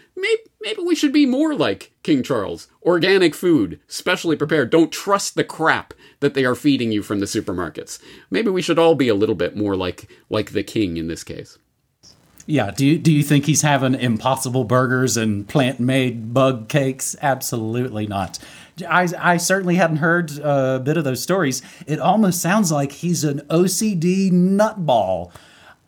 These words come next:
Speaker 2: James, I can't help but think of, there was a show on N B C several years ago called Thirty Rock that I find really kind of prescient and telling. They basically did it under the cover of the Obama years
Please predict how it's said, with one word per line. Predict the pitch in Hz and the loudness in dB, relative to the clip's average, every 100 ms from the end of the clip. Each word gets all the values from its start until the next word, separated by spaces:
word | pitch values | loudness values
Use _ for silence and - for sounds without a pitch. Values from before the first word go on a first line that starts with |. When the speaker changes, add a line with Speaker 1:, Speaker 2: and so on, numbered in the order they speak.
| - | -16
Speaker 2:
James, | 160 165 160 147 | -2 2 2 2
I | |
can't | 147 185 180 | 0 -2 -2
help | 143 143 | 0 0
but | 131 120 | -2 -2
think | 135 117 | -4 0
of, | 120 117 107 113 113 | 2 2 0 -10 -8
there | 110 | -6
was | 104 110 | -4 -4
a | 120 127 | -4 -4
show | - 123 139 160 | -4 -2 -2 0
on | 170 160 | 0 0
N | 180 | 0
B | 185 190 | 0 -2
C | 240 226 214 | -2 -2 -2
several | 160 165 208 | -2 -2 0
years | 196 175 | 0 0
ago | 185 160 160 | 2 2 2
called | 170 196 190 | 2 0 0
Thirty | 247 247 180 | -2 -2 0
Rock | 123 113 127 - | 2 2 0 -2
that | 143 131 131 | -2 0 -2
I | |
find | 131 143 139 135 - - - | -2 2 2 0 -4 -16 -4
really | 127 131 117 | 0 0 -2
kind | - - 123 | -8 -2 -2
of | - - | -2 -4
prescient | 123 120 131 101 | -4 0 0 0
and | 87 | 0
telling. | 110 101 117 117 - 139 | 0 2 0 -4 -6 -4
They | 123 | 2
basically | 147 151 147 127 | 2 2 0 -2
did | 110 127 | 0 0
it | 139 - | 0 0
under | 139 135 | 0 0
the | 120 110 | -4 -6
cover | 147 135 131 131 | -2 0 0 -2
of | 123 123 | -2 -2
the | 123 | 0
Obama | 120 110 117 131 120 | 0 2 2 0 0
years | 131 127 123 | 0 0 -2